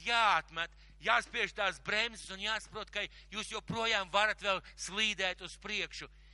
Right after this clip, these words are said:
bet tā vairs nav jūsu pozīcija. Jūs jau griežaties, lai brauktu atpakaļ.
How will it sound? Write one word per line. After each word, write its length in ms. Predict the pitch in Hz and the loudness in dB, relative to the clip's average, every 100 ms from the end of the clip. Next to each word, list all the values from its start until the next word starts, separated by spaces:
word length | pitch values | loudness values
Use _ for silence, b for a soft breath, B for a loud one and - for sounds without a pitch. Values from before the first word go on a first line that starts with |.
| b | b
bet 180 | - - | -12 -6
tā 200 | 214 208 | -2 0
vairs 260 | 208 214 - | 0 -2 -2
nav 200 | 226 202 | -2 -2
jūsu 220 | 196 196 - | -2 -10 -10
pozīcija. 520 | 220 170 123 - 95 - - - B B B | -10 -10 -12 -14 -20 -20 -20 -20 B B B
Jūs 280 | 165 233 214 | -8 -8 -4
jau 140 | 226 175 | -4 -4
griežaties, 640 | 170 214 208 233 220 - B | -4 -4 -4 -6 -6 -6 B
lai 160 | 175 185 | 0 0
brauktu 600 | - 196 196 202 - 185 - | 2 2 4 2 -2 -14 -6
atpakaļ. 560 | - 196 - 151 - 95 | 0 0 0 -10 -8 -10